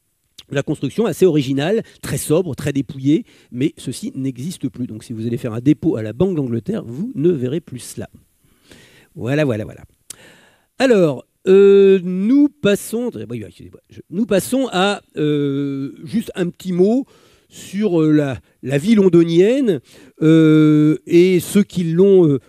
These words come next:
présentée. Oui, il faut le dire, euh,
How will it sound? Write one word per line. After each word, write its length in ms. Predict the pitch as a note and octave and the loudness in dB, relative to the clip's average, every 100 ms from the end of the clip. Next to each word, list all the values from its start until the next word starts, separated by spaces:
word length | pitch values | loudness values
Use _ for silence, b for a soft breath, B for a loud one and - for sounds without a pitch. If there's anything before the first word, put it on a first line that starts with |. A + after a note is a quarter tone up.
| _ | _
présentée. 400 | D#3 D#3 D3 F#2+ | -2 -2 -2 -8
Oui, 140 | A#2+ G#2 b b - | -12 -12 b b -20
il 40 | |
faut 280 | - - D3 | -12 -2 -2
le 340 | C3+ C3 C3+ | 0 -2 -2
dire, 420 | D3+ A3 B3+ G#3+ - | 0 0 2 -2 -2
euh, 800 | C#3 C3+ C3 C3 C3 B2 B2 - | -4 -2 -2 -2 -2 -2 -4 -8